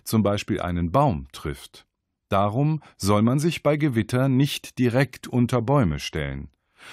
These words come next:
Ein altes deutsches Sprichwort sagt, dass manche Bäume sicherer sind als andere. Doch Schalke erklärt, dass das nicht stimmt. "All diese Mythen, die es gibt, sind Blödsinn", sagt er.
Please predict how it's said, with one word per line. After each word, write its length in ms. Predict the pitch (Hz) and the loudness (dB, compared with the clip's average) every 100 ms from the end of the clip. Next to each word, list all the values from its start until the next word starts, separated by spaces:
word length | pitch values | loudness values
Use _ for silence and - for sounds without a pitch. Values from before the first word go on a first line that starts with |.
| - - | -18 -8
Ein 160 | 87 | -4
altes 540 | 78 90 95 107 - - | 0 0 0 -2 -4 -2
deutsches 440 | 95 92 - 92 | 0 0 -2 -4
Sprichwort 640 | - - 147 - 98 90 - | -2 -2 -2 0 0 0 0
sagt, 400 | 104 120 143 - | 0 0 0 -4
dass 180 | 85 | -2
manche 460 | 87 87 135 139 147 | 0 2 2 0 -2
Bäume 640 | 113 117 117 117 110 107 | 0 2 4 4 4 2
sicherer 540 | 92 104 151 107 76 76 | 2 2 2 0 -2 -2
sind 260 | 85 82 | -2 -2
als 220 | 80 78 - | -4 -6 0
andere. 560 | 135 104 69 67 67 _ - - - _ - | 2 2 -2 -6 -8 _ -20 -20 -20 _ -4
Doch 100 | 139 | -2
Schalke 420 | - 202 196 113 | 0 0 0 -2
erklärt, 580 | 82 87 - 98 113 135 _ _ | -2 -4 0 2 2 -2 _ _
dass 180 | 90 - | -6 -2
das 380 | 104 101 - - | 0 -2 -4 -2
nicht 360 | 98 98 - | -2 -2 -8
stimmt. 580 | - 135 82 64 - - _ _ _ _ - - | -4 -2 -2 -4 -18 -20 _ _ _ _ -20 -6
"All 160 | - 123 | 0 2
diese 260 | 110 92 | 2 4
Mythen, 440 | 101 135 151 - 123 | 4 4 2 2 4
die 140 | 113 | 4
es 160 | 107 - | 2 2
gibt, 200 | 110 90 | -2 0
sind 240 | 107 90 | 0 0
Blödsinn", 640 | 117 143 120 - 76 67 67 | 4 4 2 -2 -6 -8 -10
sagt 400 | - 73 71 - | -6 -6 -8 -8
er. 320 | 92 71 | -6 -6